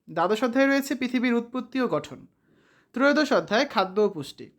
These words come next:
চতুর্দশ অধ্যায় রয়েছে পরিবেশের ভারসাম্য এবং আমাদের জীবন, ঠিক আছে?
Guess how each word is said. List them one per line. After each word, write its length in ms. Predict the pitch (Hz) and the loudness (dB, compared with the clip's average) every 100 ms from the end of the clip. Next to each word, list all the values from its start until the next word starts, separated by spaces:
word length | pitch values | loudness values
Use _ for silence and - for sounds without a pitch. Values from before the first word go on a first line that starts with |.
| _ _ - | _ _ -6
চতুর্দশ 380 | 233 262 247 269 | -4 -2 -2 0
অধ্যায় 260 | 240 269 262 | 2 2 2
রয়েছে 280 | 262 254 311 | 0 -2 -4
পরিবেশের 480 | 302 202 202 202 214 | -2 -2 0 -2 -2
ভারসাম্য 480 | 196 196 - 240 262 | 0 0 0 2 2
এবং 200 | 208 226 | 2 0
আমাদের 300 | 196 165 156 | -2 -2 -4
জীবন, 260 | 147 131 120 127 | -6 -8 -10 -10
ঠিক 140 | 196 | -10
আছে? 180 | 247 | -8